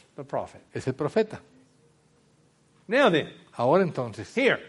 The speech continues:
Speaker 2: aquí,
Speaker 1: Zerubbabel
Speaker 2: Zorobabel
Speaker 1: is a, a, a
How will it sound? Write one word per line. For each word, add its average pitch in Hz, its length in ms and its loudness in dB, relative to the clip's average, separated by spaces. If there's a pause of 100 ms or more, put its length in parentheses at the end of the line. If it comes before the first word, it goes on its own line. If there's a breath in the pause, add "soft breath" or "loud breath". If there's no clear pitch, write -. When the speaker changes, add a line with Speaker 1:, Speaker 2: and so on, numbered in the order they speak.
(260)
Speaker 2:
aquí, 165 480 0 (220)
Speaker 1:
Zerubbabel 165 1000 10
Speaker 2:
Zorobabel 156 920 6 (240)
Speaker 1:
is 170 400 0 (1040)
a, 143 60 -4 (400)
a, 139 460 -4
a 127 100 -8